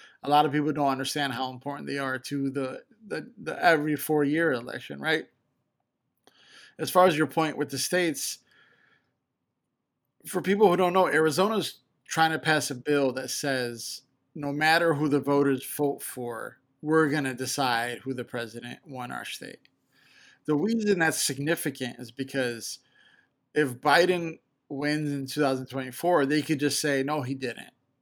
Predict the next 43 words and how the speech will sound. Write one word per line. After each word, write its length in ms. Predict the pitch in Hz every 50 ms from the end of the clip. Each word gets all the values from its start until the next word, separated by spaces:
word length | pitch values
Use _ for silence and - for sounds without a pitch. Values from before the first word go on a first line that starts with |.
| _ _ _ _ _ _ _ _ _ _ _ -
And 100 | 151 135
so 420 | - 165 156 151 147 143 143 139 - - - - _ _ _ _ _ _ -
if 220 | 170 160 156 -
you're 160 | 165 208 233 220
seeing 580 | - - - 220 220 214 208 202 185 170 - - _
that 280 | - 151 156 151 151 147
in 100 | 147 143
Arizona 560 | 139 135 131 131 120 139 151 160 170 170 165
and 160 | 165 160 147
you 80 | 135 135
see 200 | 131 - - 147
it 80 | 143
in 120 | 135 135 127
Georgia, 480 | 123 - 147 139 139 135 139 139 131
Texas, 800 | 127 - - 135 127 123 - - 131 123 131 123 - - - - _ _ _ _ _ _ _ _ -
Michigan, 800 | - 160 160 156 - 156 147 131 135 123 113 120 135 139 135 - _ _ _ _ _ _ _ -
we 140 | 190 202 196
can 120 | 262 233
still 340 | 196 - - 208 196 196 180
win 120 | 170 151
the 120 | 143 135 131
country 380 | - 160 185 196 - - 139 131
without 360 | 123 113 - 110 110 - -
those 200 | - - - -
states. 260 | - 98 92 98 -
But 140 | - 156 147
what 140 | 143 175 180
does 140 | 180 156
it 80 | 139 139
lead 280 | 123 131 151 175 170 -
to? 280 | - - 117 120 -
What, 240 | - 131 139 139 139 -
like, 220 | - 147 135 131 -
what 200 | 160 165 160 151
other 280 | - - 170 185 185
states 340 | - - - 147 139 131 -
decide 400 | - 143 131 - 139 131 131 -
to 60 | 135
go 200 | 127 135 135 131
out 160 | 139 - -
and 140 | - - -
do 140 | - 73 -
that? 260 | - - - - _